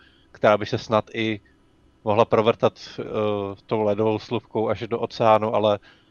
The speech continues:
to je hudba hodně vzdálené budoucnosti, takže aktuálně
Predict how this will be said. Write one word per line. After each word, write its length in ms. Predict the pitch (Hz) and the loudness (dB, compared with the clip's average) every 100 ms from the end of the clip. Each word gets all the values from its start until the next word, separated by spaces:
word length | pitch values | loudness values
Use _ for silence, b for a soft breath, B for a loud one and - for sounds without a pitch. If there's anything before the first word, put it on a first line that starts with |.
| b _ _ | b _ _
to 80 | 123 | 4
je 80 | |
hudba 280 | 110 113 113 | 4 2 0
hodně 220 | 113 110 | 0 -4
vzdálené 420 | 107 107 110 110 104 | -2 2 2 2 -2
budoucnosti, 600 | 104 104 - 104 - 107 | -4 -6 -6 -10 -10 -10
takže 420 | 98 98 104 101 b b b b b _ _ _ | -10 -4 -2 -2 b b b b b _ _ _
aktuálně 840 | 120 - 127 123 120 120 117 117 | -4 0 6 8 8 4 0 0